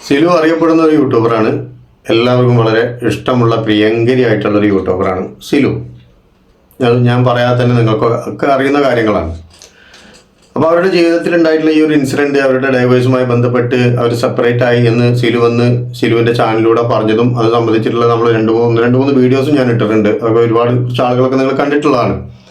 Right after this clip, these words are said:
അപ്പൊ പറയുന്നത് എന്താണെന്ന് വെച്ചാൽ എന്താണ് അവർ തമ്മിലുള്ള വിഷയം, ഇഷ്യൂസ് എന്നുള്ളത് ഫാമിലി പരമായിട്ട്, ദാമ്പത്യപരമായിട്ടൊക്കെ ഭാര്യ ഭർത്താക്കന്മാർ തമ്മിൽ എല്ലാവരുടെ ജീവിതത്തിലും പ്രശ്നങ്ങളൊക്കെ ഉണ്ടാവാറുണ്ട്, സ്വാഭാവികമാണ്, നോർമലാണ് അതൊക്കെ. പക്ഷെ അതൊരു ഡൈവേഴ്സിന്റെ തലത്തിലോട്ട്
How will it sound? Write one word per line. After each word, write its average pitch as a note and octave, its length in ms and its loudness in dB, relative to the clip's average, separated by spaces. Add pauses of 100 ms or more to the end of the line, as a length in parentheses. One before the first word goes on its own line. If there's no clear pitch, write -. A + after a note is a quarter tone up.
(680)
അപ്പൊ - 200 -6
പറയുന്നത് D#3 320 2
എന്താണെന്ന് D#3+ 280 0
വെച്ചാൽ C#3+ 300 0
എന്താണ് D#3+ 360 2
അവർ E3+ 100 2 (100)
തമ്മിലുള്ള D#3+ 380 2
വിഷയം, C#3+ 300 2 (260)
ഇഷ്യൂസ് C3 420 0
എന്നുള്ളത് C3 340 0 (320)
ഫാമിലി A2+ 380 0
പരമായിട്ട്, B2 460 0 (160)
ദാമ്പത്യപരമായിട്ടൊക്കെ A#2 840 0 (240)
ഭാര്യ G#2+ 300 0
ഭർത്താക്കന്മാർ A2+ 480 0
തമ്മിൽ A2+ 180 0 (140)
എല്ലാവരുടെ B2+ 720 2
ജീവിതത്തിലും A#2 500 0
പ്രശ്നങ്ങളൊക്കെ C#3 480 0
ഉണ്ടാവാറുണ്ട്, C#3+ 480 2 (460)
സ്വാഭാവികമാണ്, C3+ 600 0 (100)
നോർമലാണ് C#3+ 460 0
അതൊക്കെ. B2 240 -2 (720)
പക്ഷെ B2 180 0
അതൊരു D#3 240 2
ഡൈവേഴ്സിന്റെ F3 640 0
തലത്തിലോട്ട് D#3+ 480 0